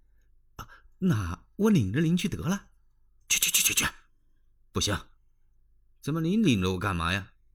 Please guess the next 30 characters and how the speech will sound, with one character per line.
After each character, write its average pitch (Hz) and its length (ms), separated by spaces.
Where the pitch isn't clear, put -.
你 147 180
以 131 60
为 131 120
我 113 140
大 113 180
模 107 140
大 113 160
样 110 240
的 85 400
去 107 180
见 104 260
见 95 180
云 107 200
长 113 220
将 107 200
军 101 120
呢？ 95 160
人 208 180
家 226 100
根 220 300
本 160 160
不 170 80
可 - 160
能 139 160
见 127 240
我， 82 280
我 98 180
只 85 200
是 98 120
啊， - 220